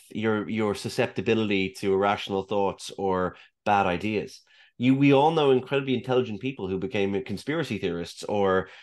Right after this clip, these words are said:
went down some other rabbit holes. So, I mean, we know Nobel Prize winners, like Linus Pauling is my favorite example, who's, you know, had crazy ideas later on and just refused to listen to reason. None of this is a shield against this stuff. And I think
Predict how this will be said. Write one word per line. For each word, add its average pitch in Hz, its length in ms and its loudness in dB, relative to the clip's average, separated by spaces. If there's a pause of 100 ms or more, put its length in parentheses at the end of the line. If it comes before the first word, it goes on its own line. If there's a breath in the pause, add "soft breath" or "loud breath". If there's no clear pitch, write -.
(160 loud breath)
went 120 200 -2
down 127 200 2
some 123 140 -2
other 147 200 2
rabbit 90 320 -2
holes. 58 380 -14 (440 soft breath)
So, 117 600 2 (320)
I 127 100 -4
mean, 117 260 -2
we 131 100 4
know 139 140 4
Nobel 131 380 4
Prize 127 360 -2
winners, 95 540 -4
like 95 140 -6
Linus 113 340 0
Pauling 110 300 2
is 95 100 -2
my 101 160 0
favorite 95 320 -2
example, 92 340 -2
who's, 95 180 -2 (300 loud breath)
you 110 100 0
know, 101 60 2
had 98 240 -2
crazy 120 400 2
ideas 104 420 0
later 101 300 -2
on 95 340 -6
and 95 300 -6
just - 240 -6
refused 104 380 -4
to 107 80 -2
listen 95 220 -4
to 98 100 -6
reason. 120 320 -4 (640 loud breath)
None 131 400 6
of 165 60 2
this 151 160 0
is 127 100 0
a 127 60 2
shield 113 360 -2
against 104 300 -4
this 98 140 -4
stuff. - 280 -6
And 107 120 -4
I 107 80 -2
think - 640 -4